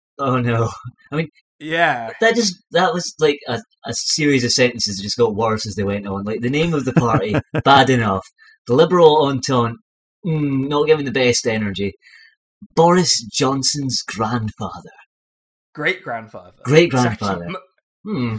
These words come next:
Speaker 2: it's actually even worse.
Speaker 1: <laughs> Oh.
Speaker 2: He'll be relevant later. We'll be, we'll be talking about whether something was good or bad in a bit.
Speaker 1: Oh.
Speaker 3: Foreshadowing.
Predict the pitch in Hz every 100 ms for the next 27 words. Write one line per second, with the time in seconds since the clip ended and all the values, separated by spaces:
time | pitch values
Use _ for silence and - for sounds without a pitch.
0 | - - - 170 - 160 170 143 139 180
1 | 175 - - - 466 269 453 466 466 466
2 | - - - - _ _ _ _ _ -
3 | - _ - - - 294 - _ - -
4 | 120 110 113 - - 247 269 190 143 131
5 | 127 120 117 117 - 165 202 190 151 165
6 | 185 - 156 139 131 113 127 123 - 120
7 | 127 120 120 131 117 117 117 110 107 110
8 | 107 147 - _ _ 123 131 104 87 -
9 | _ _ - - - 120 - 127 113 107
10 | 104